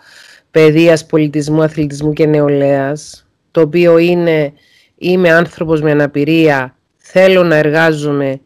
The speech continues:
διεκδικώ με βάση τα ανθρώπινα μου δικαιώματα, τα οποία καθορίζονται τόσο από την κυπριακή νομοθεσία, όσο και τις ευρω-, όσο και από τις ευρωπαϊκές οδηγίες, να μου δοθεί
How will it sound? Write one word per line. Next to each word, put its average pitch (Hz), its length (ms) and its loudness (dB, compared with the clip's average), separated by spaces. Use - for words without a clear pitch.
διεκδικώ 156 1000 0
με 151 140 -6
βάση 175 320 0
τα 151 100 -4
ανθρώπινα 170 480 -4
μου 156 100 -4
δικαιώματα, 156 680 -2
τα 151 80 -4
οποία 160 200 -2
καθορίζονται 156 640 -2
τόσο 175 220 -2
από 160 120 -4
την 151 220 -6
κυπριακή 147 480 -4
νομοθεσία, 165 600 0
όσο 156 140 -4
και 160 140 -6
τις 151 120 -10
ευρω-, 156 360 -4
όσο 175 180 -4
και 170 80 -2
από 165 120 -2
τις 151 140 -10
ευρωπαϊκές 156 560 -4
οδηγίες, 156 560 -2
να 160 180 0
μου 160 180 2
δοθεί 156 640 0